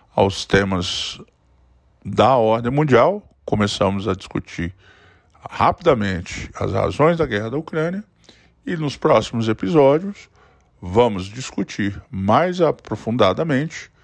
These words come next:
as questões pertinentes a essa nova ordem mundial e que espero que vocês consigam compreender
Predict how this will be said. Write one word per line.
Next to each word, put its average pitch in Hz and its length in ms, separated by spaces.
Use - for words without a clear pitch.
as - 340
questões 98 640
pertinentes - 920
a - 100
essa 107 380
nova 110 540
ordem 127 340
mundial 156 460
e 151 160
que 139 240
espero 135 580
que - 160
vocês 127 720
consigam 127 680
compreender 120 840